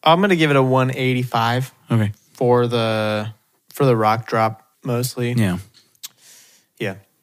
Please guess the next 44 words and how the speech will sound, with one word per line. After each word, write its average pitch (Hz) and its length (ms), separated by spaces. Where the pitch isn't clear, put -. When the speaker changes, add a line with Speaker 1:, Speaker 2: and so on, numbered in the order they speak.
Speaker 1:
That's 135 140
pretty 117 180
much 110 200
it. 117 200
Everything, 127 400
yeah, 123 220
everything 120 340
else 110 240
is 101 100
just, 101 200
like, 101 180
normal 107 420
'cause 107 220
it's 110 120
just 107 300
a, - 60
Speaker 2:
Yeah, 78 180
Speaker 1:
just, 90 200
Speaker 2:
that - 80
Speaker 1:
just - 340
filming 127 320
things. 101 380
Speaker 2:
Yeah. 90 280
Speaker 1:
You 110 120
know, 98 160
that's 107 260
kinda 90 220
it. 92 180
Speaker 2:
I 104 40
was 139 80
Speaker 1:
And 190 100
the - 20
Speaker 2:
just 156 140
Speaker 1:
flood, 143 320
the, 160 180
all 202 140
the 208 100
stuff 175 160
with 160 80
the 147 80
flood 120 220
was 101 180
really 110 100
Speaker 2:
Uh-huh. 95 260